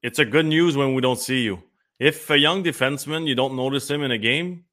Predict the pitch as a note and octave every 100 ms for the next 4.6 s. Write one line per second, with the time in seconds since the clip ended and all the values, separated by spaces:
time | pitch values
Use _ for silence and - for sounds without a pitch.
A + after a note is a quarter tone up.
0 | _ _ A2 A#2 D3 C#3+ C#3+ C#3 B2+ C3+
1 | C3+ - B2+ A2+ B2 A#2+ C#3+ C#3+ - A2+
2 | B2+ C#3+ C#3 C3+ C3+ A#2+ - C#3 D#3 B2
3 | A2+ C3+ - B2+ A#2+ C3+ B2+ B2+ B2 B2+
4 | C#3 C#3+ D#3+ C#3 A#2